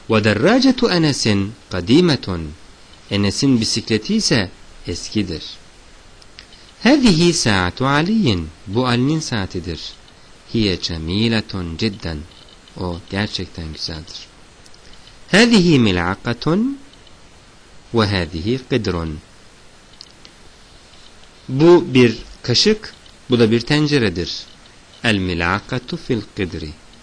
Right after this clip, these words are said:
Kaşık tencerededir. هذه بقرة الفلاح. Bu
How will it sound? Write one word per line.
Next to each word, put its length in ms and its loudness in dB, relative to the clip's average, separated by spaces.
Kaşık 500 -6
tencerededir. 920 -6
هذه 600 4
بقرة 520 -4
الفلاح. 800 -2
Bu 500 2